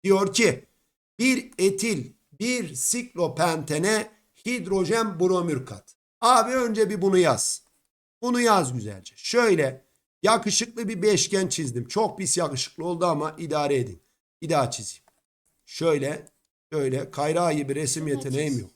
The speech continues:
Speaker 1: Yok, gerek yok oğlum. Evet, beşgen çizdim. Etil bağla diyor. C iki H beş.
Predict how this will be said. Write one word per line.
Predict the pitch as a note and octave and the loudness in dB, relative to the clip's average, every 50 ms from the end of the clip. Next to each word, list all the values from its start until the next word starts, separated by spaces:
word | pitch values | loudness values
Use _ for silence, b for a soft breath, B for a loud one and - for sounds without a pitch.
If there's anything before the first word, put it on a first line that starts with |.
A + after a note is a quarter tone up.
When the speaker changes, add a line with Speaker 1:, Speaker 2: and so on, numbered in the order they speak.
| _ - | _ -8
Speaker 1:
Yok, | G3+ - C3 - - | -6 -6 -6 -4 -4
gerek | G3 F3 C#3 G#2+ - - | -2 -2 -2 -2 -6 -10
yok | G2 - G#2+ | -18 -20 -20
oğlum. | G2 - _ _ _ _ _ _ _ _ _ _ _ _ _ - | -20 -20 _ _ _ _ _ _ _ _ _ _ _ _ _ 2
Evet, | A3+ A3+ F#3+ D3+ - - - | 2 4 4 2 -2 -4 -2
beşgen | G3+ B3+ B3 F#3 - - G#3 G#3 A3 G#3+ - | 0 2 2 2 2 0 0 0 2 2 0
çizdim. | - F3+ E3 B2+ A#2 A2+ - - _ _ _ _ _ _ _ _ _ - | 0 -2 -2 -4 -4 -8 -12 -14 _ _ _ _ _ _ _ _ _ 2
Etil | G3 A3 G#3+ - B3+ C4+ B3 A#3 | 2 2 4 4 2 2 4 6
bağla | A#3 A3 G3+ F#3+ F3+ E3 D3 C3 | 8 10 10 10 8 6 4 2
diyor. | C3 B2+ A#2+ A2 | 2 0 0 0
C | - - F3 G3+ F#3+ F#3 | 2 4 4 6 6 4
iki | E3+ B2+ - E3+ | 2 0 0 0
H | D#3 C#3+ B2 - - - | 0 0 0 -2 -4 -4
beş. | - F3 G#2+ - - - - - | -4 -4 -2 -2 -4 -6 -8 -12